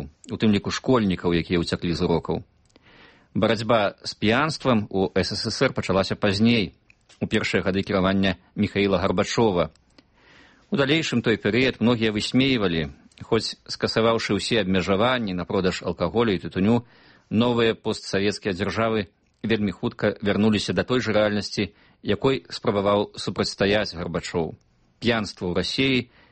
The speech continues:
як, зрэшты, і ў Беларусі, зноў стала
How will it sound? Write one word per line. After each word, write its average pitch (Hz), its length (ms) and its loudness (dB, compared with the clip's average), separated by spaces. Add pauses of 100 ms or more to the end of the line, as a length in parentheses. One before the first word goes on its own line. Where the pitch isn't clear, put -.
(140)
як, 127 260 -2
зрэшты, 95 460 -2
і 85 60 0
ў 82 40 -4
Беларусі, 95 420 2 (440)
зноў 113 440 2
стала 101 480 0